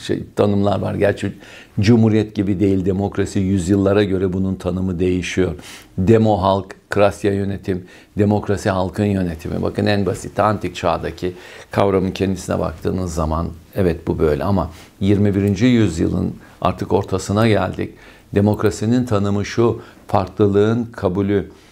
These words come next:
içe sindirilmesi ve yönetime, yönetilmesidir. Yani siyaset bilimi açısından o koca tumturaklı tanımı yapmıyorum ama en yalın tanım bu.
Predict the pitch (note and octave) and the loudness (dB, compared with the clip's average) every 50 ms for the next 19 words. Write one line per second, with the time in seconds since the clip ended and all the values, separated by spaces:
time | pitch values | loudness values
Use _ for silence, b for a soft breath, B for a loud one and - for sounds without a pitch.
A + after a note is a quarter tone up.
0 | B B - G#2 - - B2+ A#2+ - - G#2+ F#2 G2 F#2+ F#2+ G2 G2 F#2+ F#2+ G2+ | B B -6 -6 0 0 0 0 0 -2 -2 0 0 0 0 0 0 -2 -2 -4
1 | G2 - - B2 A2+ G#2+ G#2 G2 G2+ G2+ G2+ G2+ G2+ G2 - - G2+ G2 G2 G2 | -4 0 0 2 4 4 2 2 0 0 2 0 0 -2 -2 -4 -2 -2 -2 -4
2 | - - F#2+ G2 G2 G2+ G2+ G2 - - G#2 G2+ G2+ G2 - - G#2 F#2+ F2 F2+ | -4 -4 -2 0 2 2 0 0 0 0 2 2 2 0 0 0 -2 0 0 -2
3 | F2+ - B B B B B B - G#2 G2+ F#2 - A#2+ G#2+ G2+ - G#2 F2 - | -6 -8 B B B B B B -2 -2 -2 0 2 2 2 2 0 -4 -6 -4
4 | - G2+ G2+ G2 F#2+ F#2+ F#2+ - - - - G2 G2 G2 G2 F#2+ F#2 - - F#2 | -4 -4 -2 -2 -2 -2 -4 -6 -8 -10 -6 -2 0 0 0 0 -2 -2 -4 -4
5 | F2+ F#2+ F2+ - - F#2+ F#2 - - F2+ F2+ F2 - G#2+ G#2 - F#2+ F#2+ F#2+ F#2+ | -2 -2 -2 -2 -2 -4 -4 0 0 -2 -2 0 -2 -4 -4 -2 -2 -2 -2 0
6 | G2+ G#2+ G#2+ A2 B B B B B B B - F#2+ G#2+ A2+ A#2+ A#2 A#2 - G#2 | 0 0 -2 -2 B B B B B B B 0 2 4 4 2 2 0 -2 0
7 | F#2 D#2+ D#2 D#2 D2+ F2 G2+ G#2 F2 E2+ B B B B B _ - C3+ D#3 D#3 | 0 0 -2 -4 -2 0 0 0 0 -2 B B B B B _ 0 2 2 2
8 | C3 A#2 G#2+ G2+ G#2 G2+ G2+ F#2+ - - G2+ F#2 F#2 F#2+ F#2 F2+ F2+ F2+ F#2 G2+ | 2 0 0 0 0 -2 -6 -8 -8 -8 -6 -6 -4 -4 -4 -6 -6 -6 -8 -10